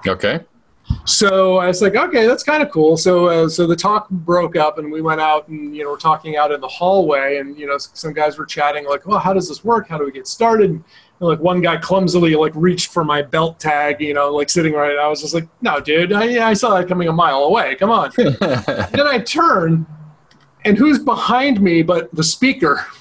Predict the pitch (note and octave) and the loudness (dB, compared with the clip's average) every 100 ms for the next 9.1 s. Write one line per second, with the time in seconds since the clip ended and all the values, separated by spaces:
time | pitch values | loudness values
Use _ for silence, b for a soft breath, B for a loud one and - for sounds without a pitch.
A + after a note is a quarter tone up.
0 | B _ _ _ - - G#3+ - - F#3+ | B _ _ _ -14 -2 0 0 0 -2
1 | D3 A3 G#3+ - - - G3 E3+ G3+ G3+ | -2 0 0 0 0 2 2 4 2 2
2 | C#3+ C#3+ F#3 D#3+ G3 A3 A3+ - G3+ F3 | 0 0 0 2 0 2 2 0 0 0
3 | D#3+ E3 D3+ D3 D3 - B B B3 A#3+ | 0 0 2 2 0 -4 B B 0 2
4 | B3 C#4+ C#4+ A#3 G#3 D#3 - C4+ B3+ A3 | 2 2 2 2 2 0 2 2 2 0
5 | A#3+ G3+ E3+ D#3+ - F#3 G3 E3+ E3 - | 0 0 0 -2 0 2 4 2 -2 -2
6 | G3 - - C4+ C#4+ G3+ E3 E3 E3+ E3 | -2 -4 -6 0 2 2 2 2 2 2
7 | D#3+ D#3+ G#3 F#3+ F3 F3 G#3 F#3 D#3 D#3 | 0 2 2 4 2 0 0 -2 -2 -2
8 | F#3+ D#3+ G#3 A#3+ A#3+ A3+ G3 G#3+ G#3+ F3+ | -2 2 2 2 2 2 2 0 0 -2